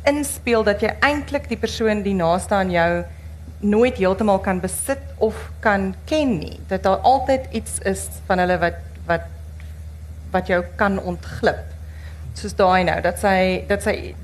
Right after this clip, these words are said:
dink sy ken haar oupa en dan hierdie heeltemal 'n teenstrydigheid eintlik in hom. Wat dan op die ou end nie so teenstrydig is nie. Ehm, die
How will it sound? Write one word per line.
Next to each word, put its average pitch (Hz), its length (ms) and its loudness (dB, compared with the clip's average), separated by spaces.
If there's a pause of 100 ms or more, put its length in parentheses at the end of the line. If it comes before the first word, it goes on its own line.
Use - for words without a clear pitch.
dink 226 240 4
sy 208 240 2
ken 247 240 2
haar 190 240 4
oupa 175 300 2
en 170 100 -2
dan 170 160 4
hierdie 165 220 -2
heeltemal 175 440 2
'n 151 120 2 (240)
teenstrydigheid 175 880 0
eintlik 156 400 -6
in 170 160 0
hom. 80 160 -10 (720)
Wat 180 120 4
dan 185 120 6
op 185 80 4
die 165 80 6
ou 180 120 8
end 175 120 2
nie 196 100 0
so 190 160 -2
teenstrydig 160 680 2
is 160 240 -2
nie. - 160 -10 (880)
Ehm, 269 440 4 (680)
die 285 80 0